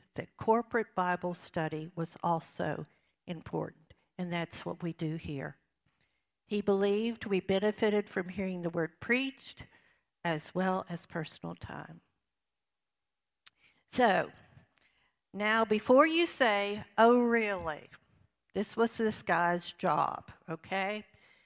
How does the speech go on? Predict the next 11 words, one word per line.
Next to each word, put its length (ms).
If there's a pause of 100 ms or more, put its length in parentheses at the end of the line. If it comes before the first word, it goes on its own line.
(600)
Let's 240
talk 400
about, 340
a 40
little 280
bit 380
about 580
John 360
Wesley. 520 (1200)
John 360
had 720